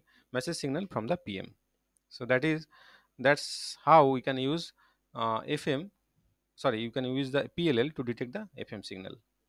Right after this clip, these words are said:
or P M signal. Now coming to the next topic, that is the band pass limiter or amplitude limiter. Okay,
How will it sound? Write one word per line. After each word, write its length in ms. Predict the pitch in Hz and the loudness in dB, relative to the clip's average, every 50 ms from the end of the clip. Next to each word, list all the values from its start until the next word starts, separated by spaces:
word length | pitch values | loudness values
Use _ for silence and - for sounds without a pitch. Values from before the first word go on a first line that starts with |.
| _ _ | _ _
or 100 | - 139 | -6 -6
P 160 | 143 - 113 101 | -6 -6 -8 -10
M 100 | 98 - | -10 -12
signal. 300 | - - 110 101 107 117 113 _ _ _ _ _ _ _ _ _ _ _ _ _ _ _ _ _ | -16 -18 -18 -20 -20 -20 _ _ _ _ _ _ _ _ _ _ _ _ _ _ _ _ _ _
Now 100 | 147 147 | -6 -2
coming 260 | 135 156 143 165 170 | 0 0 0 0 -2
to 60 | 170 | -2
the 260 | 170 160 175 175 175 170 - - _ _ _ | 0 2 2 2 2 0 -4 -12 _ _ _
next 200 | 139 160 - - | -2 -2 -2 2
topic, 320 | - 180 165 - 208 208 - _ - _ - - - - _ _ _ | 2 2 2 2 -2 -6 -6 _ -20 _ -20 -20 -20 -20 _ _ _
that 160 | - 131 135 131 | -4 -2 0 0
is 160 | 139 131 127 | -2 0 2
the 340 | 135 139 135 135 135 131 131 - - - - _ _ | 4 6 6 6 6 4 2 -4 -12 -20 -20 _ _
band 280 | - 139 143 151 156 - | 2 4 4 4 4 6
pass 180 | - 185 175 - | 6 6 6 6
limiter 480 | 160 151 147 147 127 151 147 170 - - | 2 2 2 4 6 4 4 4 4 4
or 220 | - 127 127 127 | 4 4 4 4
amplitude 460 | 123 123 120 113 131 123 - 127 110 | 0 -2 0 -2 -4 -2 -2 -4 -4
limiter. 380 | 107 104 98 95 90 - - - - - _ _ _ _ _ _ _ _ _ _ _ _ _ _ _ _ _ _ _ _ _ _ - - | -4 -4 -6 -6 -6 -8 -10 -10 -10 -16 _ _ _ _ _ _ _ _ _ _ _ _ _ _ _ _ _ _ _ _ _ _ -8 -6
Okay, 240 | 135 - 147 110 | -4 -4 -4 -6